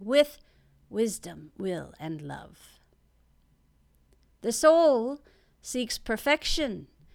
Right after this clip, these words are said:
but, but life on earth is not perfect. This we know all too well. But to be courageous enough to face the adversities of life and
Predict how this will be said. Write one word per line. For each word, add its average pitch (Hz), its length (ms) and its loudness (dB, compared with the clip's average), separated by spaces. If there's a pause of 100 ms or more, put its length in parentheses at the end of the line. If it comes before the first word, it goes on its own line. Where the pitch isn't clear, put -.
(160)
but, 294 540 6 (1800)
but 233 400 -2
life 214 480 2
on 233 340 -2
earth 220 400 -2
is 202 220 -6
not 180 280 -6 (140)
perfect. - 640 -12 (1400)
This 285 300 -2
we 269 160 -4
know 247 240 0
all 247 320 6
too 269 260 -6
well. 151 440 -8 (1600)
But 285 260 0
to 311 140 -4
be 339 180 0
courageous 294 760 0
enough 254 380 -6
to 220 120 -12
face 240 380 -6
the 262 160 -4
adversities 330 800 2
of 285 140 2
life 185 420 0
and 277 380 0